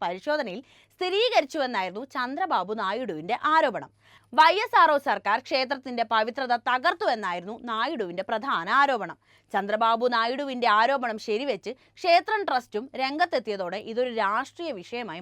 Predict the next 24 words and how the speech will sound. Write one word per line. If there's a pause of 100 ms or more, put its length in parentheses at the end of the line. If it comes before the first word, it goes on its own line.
മാറുകയായിരുന്നു. (420)
സാമ്പിളുകൾ (100)
ലാബുകളിൽ
പരിശോധിച്ചപ്പോൾ
മൃഗക്കൊഴുപ്പ്
കണ്ടെത്തിയതായും (260)
ക്ഷേത്രത്തിൽ
പരിശോധനാ (100)
സൗകര്യങ്ങൾ
ഇല്ലാത്തതിനാൽ
നെയ്
വിതരണക്കാർ
മുതലെടുക്കുന്നതെന്നും (260)
തിരുമല
തിരുപ്പതി
ദേവസ്ഥാനം (120)
എക്സിക്യൂട്ടീവ്
ഓഫീസർ
ശ്യാമള (120)
റാവു
പറഞ്ഞിട്ടുണ്ടായിരുന്നു. (340)
ലാബ്
റിപ്പോർട്ടുകൾ (160)
എതിരായപ്പോൾ